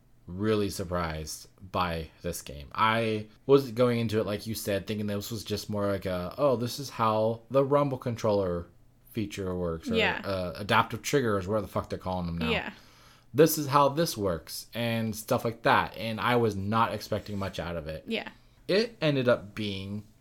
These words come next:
Speaker 1: a very pleasant, fun, well thought out, I guess you would say mini game. It,
Speaker 2: Yeah.
Speaker 1: it's
Speaker 2: Yeah, it's definitely not a
Speaker 1: it's
Speaker 2: big
Speaker 1: not a
Speaker 2: game.
Speaker 1: full game, but
Speaker 2: Yeah.
Speaker 1: it's, it's like, like, four,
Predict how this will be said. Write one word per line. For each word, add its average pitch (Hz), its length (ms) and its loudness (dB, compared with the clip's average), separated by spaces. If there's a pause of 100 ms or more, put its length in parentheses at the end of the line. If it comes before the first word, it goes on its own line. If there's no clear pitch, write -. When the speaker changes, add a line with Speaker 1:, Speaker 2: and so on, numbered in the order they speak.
(280)
Speaker 1:
a 107 80 -4
very 120 520 2
pleasant, 101 840 -2 (320)
fun, 107 840 -2 (180)
well 120 280 4
thought 117 260 6
out, 92 320 0 (280)
I 156 80 -4
guess 214 240 2
you 175 100 2
would 151 120 2
say 120 140 4
mini 95 340 -2
game. 78 420 -10
It, - 280 -2 (300)
Speaker 2:
Yeah. 202 360 -4
Speaker 1:
it's - 420 -4 (260)
Speaker 2:
Yeah, 214 260 6
it's 214 120 -4
definitely 254 300 2
not 196 180 2
a 175 120 0 (100)
Speaker 1:
it's 185 180 10
Speaker 2:
big 185 60 4
Speaker 1:
not 196 280 12
a - 40 6
Speaker 2:
game. - 80 -4
Speaker 1:
full 143 240 12
game, 113 280 2
but 104 120 4
Speaker 2:
Yeah. 117 60 6
Speaker 1:
it's, - 280 -2
it's 156 260 0
like, 156 240 4
like, 104 320 2
four, 139 680 8